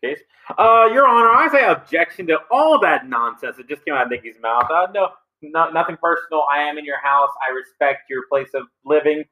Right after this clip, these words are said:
but this is ridiculous. Eamon is known to trade away valuable pieces just to get another piece. Sometimes the shiny thing you see across the fence is a piece of garbage.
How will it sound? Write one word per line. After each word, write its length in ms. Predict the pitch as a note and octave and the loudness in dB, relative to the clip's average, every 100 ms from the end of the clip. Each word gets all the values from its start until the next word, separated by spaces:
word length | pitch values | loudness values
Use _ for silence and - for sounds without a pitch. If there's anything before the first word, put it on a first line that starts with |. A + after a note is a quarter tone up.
| _ _ _ | _ _ _
but 200 | - F#3+ | 2 4
this 180 | G#3 G#3 | 4 2
is 120 | F#3 | -2
ridiculous. 720 | E3 D3 B2 B2 B2 A#2+ A#2+ A#2 - _ _ | -2 -2 0 0 2 2 2 0 -10 _ _
Eamon 480 | F#3 A#3 A#3+ A3+ A3 G#3+ _ | -4 -4 -2 -4 -4 -10 _
is 200 | F#3+ E3+ B2+ B2+ | -2 -2 -6 -6
known 580 | F3+ B3 A#3 E3+ B2+ A2+ - _ _ D3 | 0 2 2 2 0 -4 -14 _ _ -6
to 60 | |
trade 320 | - F#3 F#3+ | -2 0 2
away 260 | F#3+ F3 F3 C#3+ | 2 0 0 0
valuable 360 | C#3 D3+ D3+ | 0 0 -2
pieces 540 | D3+ E3 E3+ - B2+ B2 C#3+ | -6 -12 -14 -10 -8 -8 -8
just 160 | C#3+ - | -8 -10
to 60 | B2 | -4
get 280 | C#3 C3+ | -4 -4
another 300 | B2+ C3+ C3+ - | -6 -6 -6 -8
piece. 400 | C3+ G#2 - _ _ _ _ _ | -14 -16 -20 _ _ _ _ _
Sometimes 540 | F#3+ A#3+ B3 G#3+ G3+ - | 0 0 0 0 0 0
the 120 | C#3 | -4
shiny 300 | E3+ F#3+ F#3+ | -2 -2 -4
thing 140 | F#3+ | -6
you 80 | F3+ | -10
see 340 | F3+ G#3 F#3+ D#3+ | -10 -8 -6 -6
across 420 | D3 - E3+ F3 | -6 -2 -2 -2
the 80 | - | -6
fence 360 | - B3 A3 G#3 - _ _ _ | -4 -2 -2 -4 -18 _ _ _
is 160 | D3+ D#3+ | -4 -4
a 60 | |
piece 280 | D#3+ D#3+ D#3+ | -8 -10 -10
of 80 | D#3+ | -4
garbage. 640 | E3 E3 B2+ G#2 - _ | 0 0 0 -4 -8 _